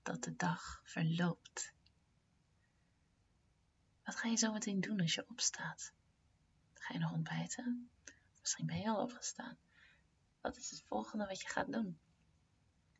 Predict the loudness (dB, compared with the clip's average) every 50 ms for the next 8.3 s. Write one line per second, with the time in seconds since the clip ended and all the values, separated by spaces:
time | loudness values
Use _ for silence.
0 | _ _ _ _ -14 -6 -4 -2 -2 0 0 0 0 2 2 4 4 4 4 4
1 | 2 0 0 -2 -2 -2 -2 -2 -2 -2 0 -2 -2 -4 -8 -12 -14 -14 -14 -14
2 | _ _ _ _ _ _ _ _ _ _ _ _ _ _ _ _ -4 0 2 4
3 | 4 6 4 4 2 0 0 0 0 0 2 2 0 -2 -4 -4 -6 -8 -8 -8
4 | -10 -8 -8 -6 -8 -8 -12 -16 _ _ _ _ _ _ _ _ _ _ -4 -2
5 | 0 2 2 2 0 0 0 0 -2 -2 -2 -2 -4 -4 -2 0 0 2 2 2
6 | 2 0 -2 -2 -2 -2 -2 -4 -4 -4 -6 -6 -8 -12 -14 _ 0 0 2 4
7 | 4 4 4 6 4 2 2 0 -2 -6 -6 -4 -4 -4 -4 -4 -6 -6 -6 -4
8 | 0 0 0 0 0 -4